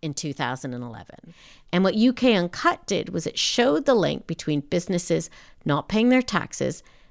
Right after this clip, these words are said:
and government cutbacks. And at the time, it was hailed by The Guardian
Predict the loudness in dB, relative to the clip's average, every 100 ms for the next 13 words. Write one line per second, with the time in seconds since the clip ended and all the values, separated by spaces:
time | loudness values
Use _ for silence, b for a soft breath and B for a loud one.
0 | b -2 2 2 2 2 0 -4 -18 -6
1 | -6 -6 -14 -14 -20 -20 B B -4 -4
2 | -6 -6 2 4 4 2 -2 -4 -2 0
3 | 0 -2 -4 -2 -2 -2 -2 -6 -8